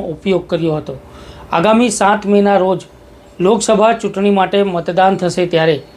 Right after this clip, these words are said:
ચૂંટણીની કામગીરીમાં સુરક્ષામાં તૈનાત પોલીસ કર્મચારીઓનો અમૂલ્ય મત બાકી ન રહી જાય, તે માટે ચૂંટણી પંચે પોસ્ટલ બેલેટથી મતદાનની વ્યવસ્થા ઊભી કરી હતી,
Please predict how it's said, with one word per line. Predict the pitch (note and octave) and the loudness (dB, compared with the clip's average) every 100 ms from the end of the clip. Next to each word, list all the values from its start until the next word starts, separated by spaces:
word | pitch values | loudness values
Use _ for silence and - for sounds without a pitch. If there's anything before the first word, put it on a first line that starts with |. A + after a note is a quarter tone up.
| - - - | -20 -16 -4
ચૂંટણીની | G3+ G#3+ A3+ A#3 A#3 | 0 2 4 4 4
કામગીરીમાં | G3 G3+ G3 G3+ G#3 G#3 G#3 G#3 G#3 - - | 2 2 2 2 4 4 4 0 -4 -20 -18
સુરક્ષામાં | - G3 G3 G3 G3 G3 G3+ G#3 | -2 2 2 0 -2 2 2 2
તૈનાત | F3+ F3 F#3 F3+ - - - - | 2 2 0 -2 -10 -20 -20 -6
પોલીસ | F#3+ G#3+ G#3 | 0 2 0
કર્મચારીઓનો | - G#3 G3+ G3+ G3+ F#3+ G3+ G3+ G#3 G#3 - - - | 0 2 2 2 2 2 4 4 2 -2 -8 -10 -2
અમૂલ્ય | F#3+ A3+ A3 A3 | 2 4 4 2
મત | G#3 G#3 F#3+ | 2 0 0
બાકી | F3 E3 G3 | 0 0 -2
ન | F3 F3+ | 0 2
રહી | F3 F3 | 2 0
જાય, | D#3+ F3+ F3+ | 2 0 2
તે | F3 | -2
માટે | E3 D#3 F3 C#3 - - - | -2 -2 -2 -4 -10 -20 -8
ચૂંટણી | - G#3 A3+ A#3 | -2 2 2 2
પંચે | G#3 F#3+ F3 D#3+ - - - - | 0 0 0 0 -4 -20 -12 0
પોસ્ટલ | G3 F#3+ - A#3+ A3+ | 2 2 0 0 2
બેલેટથી | G3+ G3+ G3+ G3+ - G#3+ G3+ | 2 4 2 -2 -4 -2 0
મતદાનની | F3+ F3+ F3 F#3+ F#3+ G3 | -2 -2 0 0 2 0
વ્યવસ્થા | F3 E3+ F3 F3 F3 | 2 2 2 0 0
ઊભી | E3 E3 F3 | 2 0 0
કરી | D#3+ E3 | 0 0
હતી, | D#3 D3+ | -2 -8